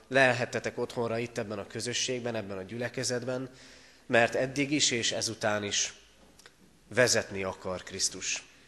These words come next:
Előttetek járni, szólni és tanítani. Azt mondja Krisztus, „Én az Atya akaratát cselekszem, ti cselekedjétek az én akaratomat.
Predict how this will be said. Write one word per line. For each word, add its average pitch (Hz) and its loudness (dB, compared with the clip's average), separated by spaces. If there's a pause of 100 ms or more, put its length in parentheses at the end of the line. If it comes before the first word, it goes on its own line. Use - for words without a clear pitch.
(480)
Előttetek 110 4
járni, 101 -2 (840)
szólni 139 4 (520)
és 110 2 (140)
tanítani. 98 -2 (920)
Azt - 6
mondja 123 8
Krisztus, - 0 (640)
„Én 123 6
az 123 4
Atya 139 6
akaratát 120 2
cselekszem, 139 2 (760)
ti 117 2
cselekedjétek 107 0
az - 0
én 107 0
akaratomat. 98 -4